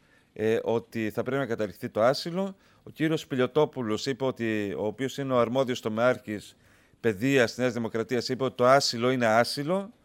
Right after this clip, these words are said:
και θα παραμείνει άσυλο. Και ο κύριος Λικουρέντος μετά διευκρίνησε ότι ο κύριος Σαμαράς δεν εννοούσε πλήρη κατάργηση, εννοούσε την μη καταστρατήγηση του ασύλου.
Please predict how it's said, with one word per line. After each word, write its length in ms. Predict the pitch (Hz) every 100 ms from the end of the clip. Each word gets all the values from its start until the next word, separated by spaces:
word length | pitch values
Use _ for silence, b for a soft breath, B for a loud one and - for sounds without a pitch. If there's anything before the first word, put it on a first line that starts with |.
| _
και 100 | 110
θα 80 | 110
παραμείνει 480 | 117 117 135 120 107
άσυλο. 520 | 135 - 170 196 202 b b b _
Και 100 | 139
ο 40 |
κύριος 360 | 131 180 180 160
Λικουρέντος 560 | 123 127 156 170 143
μετά 360 | 127 123 180 190
διευκρίνησε 840 | 143 143 127 - 156 196 196 -
ότι 220 | 190 151 147
ο 160 | 139
κύριος 340 | 131 175 175 151
Σαμαράς 600 | 117 117 135 190 202 - b b _
δεν 180 | 156 170
εννοούσε 400 | 156 139 127 107
πλήρη 360 | 120 127 120
κατάργηση, 840 | - 104 147 185 185 190 208 202 b b b
εννοούσε 500 | - 123 160 185 175 -
την 160 | - 139
μη 200 | 143 196
καταστρατήγηση 960 | 202 196 156 - 135 - 185 196 - 165
του 120 | 151
ασύλου. 520 | 131 135 98 92 -